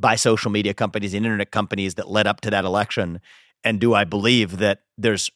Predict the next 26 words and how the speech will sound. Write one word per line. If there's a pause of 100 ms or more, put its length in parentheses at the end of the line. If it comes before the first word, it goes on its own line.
I
mean,
it's
not
a
dispute. (180)
So
I
think
that's
a
problem. (320)
But
in
the
technical
sense
of, (320)
you
know,
do
I
think
that
there
was